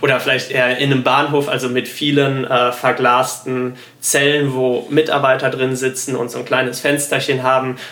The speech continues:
durch das sie dann mit einem sprechen können und wird da zwei, drei Fragen gestellt. Äh, das ist alles nichts Wildes. Bei mir waren die Fragen, an welcher Uni studierst du, äh, wie lang studierst du und warst du schon mal in den U S A? Die beantwortet man dann natürlich alle wahrheitsgemäß.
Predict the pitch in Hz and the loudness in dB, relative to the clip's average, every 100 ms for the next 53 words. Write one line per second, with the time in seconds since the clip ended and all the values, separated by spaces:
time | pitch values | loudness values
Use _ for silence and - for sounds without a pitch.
0 | - 123 - 127 135 127 123 120 131 123 | -6 -6 -2 -2 0 0 0 -2 -2 -2
1 | - 143 143 147 139 139 135 135 - - | -2 0 0 0 -2 -2 -2 -6 -12 -14
2 | - 139 131 135 127 123 123 - 139 127 | -2 -2 2 0 2 0 0 0 2 4
3 | 120 - 135 143 139 139 - 139 135 139 | 2 2 2 2 0 -4 0 0 0 -2
4 | - 127 123 - 139 - 139 139 135 143 | -4 -4 -4 -6 -6 -8 -4 0 2 2
5 | 139 135 139 143 139 139 131 127 135 131 | 0 -2 2 4 4 2 0 2 0 2
6 | 131 127 131 139 131 127 131 127 - - | 0 -2 -2 2 4 2 0 -4 -6 -18
7 | - - 127 143 147 156 143 143 139 139 | -8 -4 2 2 4 2 2 2 0 0
8 | 139 135 139 139 139 147 135 131 135 123 | -4 0 2 2 -2 -6 -4 -4 -2 0
9 | 123 123 127 127 135 131 143 143 147 135 | 2 2 0 -4 0 2 0 -2 -4 -2
10 | 131 127 - 127 123 120 131 123 139 131 | 0 -2 -2 -4 -4 -2 -2 0 -4 -2
11 | 131 123 123 123 123 127 123 147 139 151 | 0 0 0 -2 -2 -4 -4 0 2 2
12 | 147 - - - 131 135 131 143 143 147 | -2 -12 -18 -8 -2 2 2 2 2 2
13 | 139 143 143 131 131 131 131 131 131 131 | 2 0 0 2 2 2 -2 -2 0 0
14 | 131 127 127 127 123 123 - 139 123 123 | 0 0 0 0 -2 -4 -6 -8 -6 -4
15 | 123 | -6